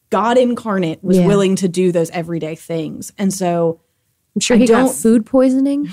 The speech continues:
Speaker 1: <laughs> Probably at
Speaker 2: It's
Speaker 1: least
Speaker 2: hard to
Speaker 1: once.
Speaker 2: think about Jesus throwing up, but he must have.
Speaker 1: But he probably did.
Speaker 2: Yeah.
Speaker 1: And you know, maybe was,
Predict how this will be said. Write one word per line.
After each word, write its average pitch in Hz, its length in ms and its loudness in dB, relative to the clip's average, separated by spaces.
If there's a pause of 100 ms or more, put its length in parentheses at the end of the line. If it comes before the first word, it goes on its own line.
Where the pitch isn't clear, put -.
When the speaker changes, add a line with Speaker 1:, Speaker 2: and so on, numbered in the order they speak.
Speaker 1:
<laughs> - 100 -20
Probably 320 680 2
at 311 60 -4
Speaker 2:
It's 262 100 2
Speaker 1:
least 320 80 0
Speaker 2:
hard 311 160 2
to 403 60 0
Speaker 1:
once. 403 120 2
Speaker 2:
think 311 160 2
about 285 220 2
Jesus 254 360 0
throwing 220 340 0
up, 277 260 -4
but 208 140 0
he 220 180 2
must 220 380 2
have. 262 160 -4
Speaker 1:
But 254 120 2
he 285 120 2
probably 311 440 -2
did. 302 460 -4
Speaker 2:
Yeah. - 120 -16
Speaker 1:
And 190 420 -2 (340)
you - 180 -20
know, 143 60 -10
maybe 208 320 -4
was, 220 380 -6